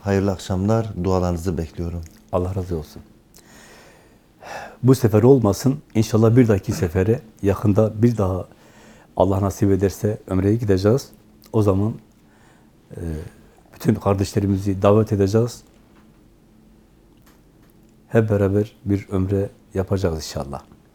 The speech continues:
Speaker 1: Efendim, hacla ilgili bir soru da gelmişti bugün efendim.
Speaker 2: Buyurun.
Speaker 1: Nihat Çelik, "Hem borcu hem de bekar çocuğu olan biri hacca gidebilir mi?"
Speaker 2: Evet.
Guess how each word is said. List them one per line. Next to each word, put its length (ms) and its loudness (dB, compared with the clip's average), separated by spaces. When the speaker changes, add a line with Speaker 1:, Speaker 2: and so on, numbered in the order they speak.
Speaker 1:
Efendim, 280 -4
hacla 360 -2
ilgili 300 0
bir 80 -2
soru 340 -4
da 220 -6
gelmişti 460 -10
bugün 180 -8
efendim. 260 -6
Speaker 2:
Buyurun. 160 -6
Speaker 1:
Nihat 340 -2
Çelik, 560 0
"Hem 320 2
borcu 500 4
hem 280 2
de 180 4
bekar 380 2
çocuğu 280 2
olan 480 4
biri 280 2
hacca 600 -2
gidebilir 460 -2
mi?" 220 -10
Speaker 2:
Evet. 180 -6